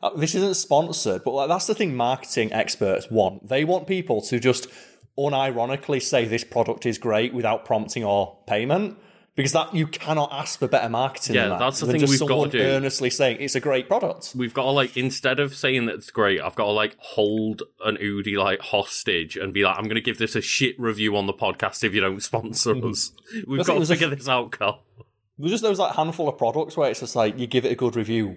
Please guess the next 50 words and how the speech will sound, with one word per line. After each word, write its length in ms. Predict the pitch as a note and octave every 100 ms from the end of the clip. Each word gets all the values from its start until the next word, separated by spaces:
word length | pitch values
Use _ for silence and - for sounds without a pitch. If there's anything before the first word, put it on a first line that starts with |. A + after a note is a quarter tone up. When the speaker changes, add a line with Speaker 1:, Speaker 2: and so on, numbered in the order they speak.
| -
Speaker 1:
without 380 | G#2+ G2+ G#2 F#2+
even 140 | G#2+
thinking 340 | A2+ A2+ A#2+
about 320 | G#2 F#2+ F2+ -
it. 120 | - _
It's, 240 | G2+ G2+ F#2
Speaker 2:
Mm-hmm. 60 |
Speaker 1:
like, 80 | -
reminds 200 | B2+ B2+
me 40 | B2+
a 40 |
little 100 | A#2
bit 160 | A2+ G#2+
of 140 | - - - -
Johnny 300 | A#2+ C3 A#2+
Rotten, 420 | E3 E3 - D#2+ - - - _ _
like, 80 | A#2+
you 60 | B2
know, 180 | G2+ G#2+
from, 720 | - B2 G#2+ G#2 G2+ F#2+ F2+ _ _
oh, 160 | - -
was 120 | -
it 60 | -
now? 160 | F#2
It 40 | F#2+
was 160 | - -
Sex 240 | - A#2+ -
Pistols, 320 | C#3 C#3 B2
I 20 |
think 160 | C#3+ B2
it 60 | B2
was 100 | B2+
he 40 |
was 100 | B2+
in. 60 | B2+
Speaker 2:
Think 180 | A#2 -
Speaker 1:
Like, 80 | G2+
Speaker 2:
so, 60 | G2
Speaker 1:
one 40 |
of 60 | A#2
those 80 | A#2+
Speaker 2:
yeah. 100 | B2
Speaker 1:
punk 180 | A#2 G2
bands. 400 | F2+ F2 D2+ F#2
Speaker 2:
One 160 | F#2+
of 120 | F2
them. 180 | D#2 E2
Speaker 1:
He 80 | C#3
was 140 | C#3+ B2+
advertising 500 | A#2+ C3 C3 A#2